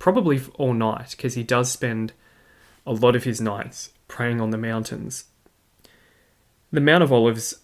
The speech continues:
is just outside of Jerusalem. So he just goes, um, a little bit outside of the city, prays there all night, and then at daybreak,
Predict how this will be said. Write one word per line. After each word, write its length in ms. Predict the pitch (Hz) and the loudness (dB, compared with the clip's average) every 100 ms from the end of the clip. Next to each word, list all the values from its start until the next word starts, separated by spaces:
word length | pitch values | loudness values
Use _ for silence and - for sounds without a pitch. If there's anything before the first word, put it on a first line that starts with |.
| _ | _
is 160 | 143 127 | -6 -4
just 340 | - 127 - | 2 2 2
outside 380 | 135 113 - 120 | 0 0 0 0
of 100 | 110 | -2
Jerusalem. 600 | 113 113 110 - - - - _ - | -4 -4 -4 -6 -12 -16 -20 _ -12
So 180 | - 123 | -4 -2
he 100 | 117 | -2
just 240 | 135 127 | -4 -2
goes, 440 | 139 113 107 107 - _ _ - | 2 2 0 -4 -10 _ _ -12
um, 300 | 113 107 107 | -10 -8 -4
a 60 | |
little 240 | 123 147 127 | 0 0 2
bit 100 | 120 | 0
outside 380 | 110 - 117 110 | 0 -2 -4 -6
of 80 | |
the 60 | 110 | -8
city, 360 | - 151 185 170 | -6 -4 -4 -6
prays 380 | - 131 127 127 | -4 0 0 0
there 180 | 120 | -2
all 140 | 117 113 | -2 -2
night, 380 | 107 120 214 - | -2 -2 -4 -6
and 160 | 143 127 | -4 -2
then 120 | 117 | -2
at 180 | - - | -6 -4
daybreak, 680 | 151 175 - 165 175 - | 0 0 -2 -6 -10 -14